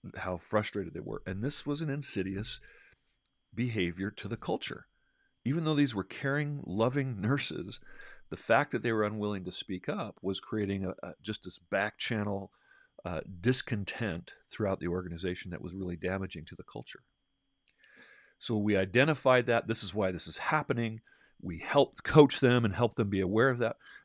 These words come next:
And in addition to that, as we started to hire new coaches, we said, "This is the culture."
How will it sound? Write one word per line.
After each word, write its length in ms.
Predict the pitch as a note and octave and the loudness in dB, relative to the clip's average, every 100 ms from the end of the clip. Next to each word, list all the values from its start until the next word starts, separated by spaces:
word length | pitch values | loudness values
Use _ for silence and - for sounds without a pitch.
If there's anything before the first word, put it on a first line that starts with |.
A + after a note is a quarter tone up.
| _ - | _ -2
And 400 | A#2+ F3+ A#2+ B2 - | 2 4 2 -2 -2
in 120 | A#2+ | 0
addition 460 | A2 - B3 - C#3 | 0 4 2 2 0
to 100 | G2+ | 2
that, 220 | F2+ F#2 | 0 0
as 340 | G2 B2 D3+ E3+ | 0 0 0 -4
we 120 | E3 | -6
started 500 | - A#2+ A#2 A2 - | -4 0 0 0 -4
to 120 | G#2 | -8
hire 460 | F2+ G2 F#2 F#2 F#2+ | -6 -2 -2 -2 -6
new 120 | F2 | -14
coaches, 420 | - - - - | -8 -8 -8 -14
we 80 | F2+ | -12
said, 200 | - F2+ F2 | -6 -6 -4
"This 200 | A#2 - | -6 -4
is 120 | B2 | -6
the 100 | A#2+ | -8
culture." 460 | - A#2+ - - | -4 -6 -4 -14